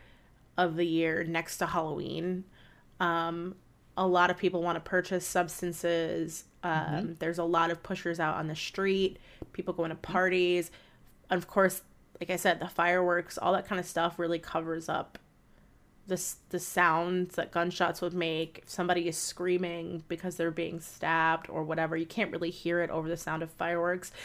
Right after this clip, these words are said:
Speaker 1: And typically there's a lot of people crowding the streets. I think it, yeah, it was
Speaker 2: Yeah.
Speaker 1: in Chicago that they have, like, giant block
Speaker 2: Mm-hmm.
Speaker 1: parties and stuff like that. So
Speaker 2: Yep.
Speaker 1: you, you don't know what the hell is going on.
Speaker 2: Jesus. Well, and that's, um, something I saw that they're doing this year is that,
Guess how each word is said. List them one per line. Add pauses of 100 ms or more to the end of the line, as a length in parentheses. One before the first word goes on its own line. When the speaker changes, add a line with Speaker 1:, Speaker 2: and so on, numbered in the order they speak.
(180)
Speaker 1:
And
typically
there's
a
lot
of
people
crowding
the
streets.
I
think
it,
yeah,
it
was
Speaker 2:
Yeah.
Speaker 1:
in
Chicago
that
they
have,
like, (120)
giant
block
Speaker 2:
Mm-hmm.
Speaker 1:
parties
and
stuff
like
that. (300)
So
Speaker 2:
Yep. (340)
Speaker 1:
you, (340)
you
don't
know
what
the
hell
is
going
on. (640)
Speaker 2:
Jesus.
Well,
and
that's,
um,
something
I
saw
that
they're
doing
this
year
is
that,